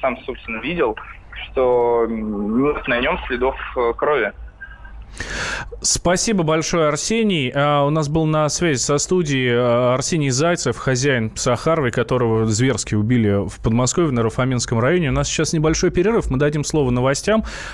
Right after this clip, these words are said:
Speaker 2: а сразу после этого попытаемся дозвониться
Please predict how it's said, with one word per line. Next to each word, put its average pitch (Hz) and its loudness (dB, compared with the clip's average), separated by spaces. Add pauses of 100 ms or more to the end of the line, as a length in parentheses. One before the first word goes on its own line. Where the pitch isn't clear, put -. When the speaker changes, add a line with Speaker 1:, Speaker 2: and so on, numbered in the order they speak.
Speaker 2:
а 120 2
сразу 233 2
после 202 2
этого 151 2
попытаемся 139 0
дозвониться 151 2